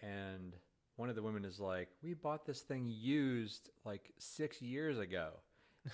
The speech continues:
Speaker 2: Oh, jeez.
Speaker 1: And I'm thinking, "It, wait, it was used six years ago?" Yeah. So I click on the Apple and About This Mac,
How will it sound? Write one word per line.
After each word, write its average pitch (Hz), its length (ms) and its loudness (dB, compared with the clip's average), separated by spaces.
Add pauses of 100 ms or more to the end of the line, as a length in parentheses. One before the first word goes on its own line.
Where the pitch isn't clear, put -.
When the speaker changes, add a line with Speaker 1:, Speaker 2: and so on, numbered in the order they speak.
Speaker 2:
Oh, 120 40 -6 (120)
jeez. 101 460 -8
Speaker 1:
And 131 80 0
I'm 131 100 2
thinking, 117 240 0
"It, 110 120 -4
wait, 101 220 0
it 95 60 -4
was 92 160 -6
used 107 540 -4
six 110 220 -8
years 117 180 -2
ago?" 120 360 0
Yeah. 92 140 -4 (640)
So 117 520 6
I 104 120 4
click - 260 -2
on 113 120 0
the 98 120 -4
Apple 101 400 2
and 92 80 0
About 87 300 -2
This 90 180 -10
Mac, 87 360 -4